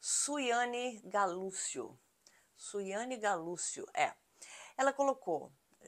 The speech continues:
"Bom dia, Jane. Como faço pra voltar a dirigir?" Quer dizer, ela já dirigiu, já dirigia antes. "Eu fiz tudo direitinho, né?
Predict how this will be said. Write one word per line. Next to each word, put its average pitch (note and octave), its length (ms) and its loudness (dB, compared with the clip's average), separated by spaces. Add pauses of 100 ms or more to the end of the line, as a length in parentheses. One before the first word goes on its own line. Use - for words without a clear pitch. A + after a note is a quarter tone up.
"Bom G3+ 320 8
dia, G3+ 420 4
Jane. D#3 580 0 (560)
Como G#4 300 6
faço A3+ 500 4
pra A3 220 -2
voltar G#3+ 640 4
a G#3+ 60 6
dirigir?" G#3 540 -4
Quer F3 120 -2
dizer, E3 300 -6
ela G#3 240 4
já G3 180 4
dirigiu, G3 600 -2 (240)
já D#3+ 140 -4
dirigia G3+ 460 2
antes. - 400 -2 (360)
"Eu A#3+ 160 4
fiz - 600 2 (140)
tudo F4+ 260 4
direitinho, A#3+ 840 0
né? G#3 280 2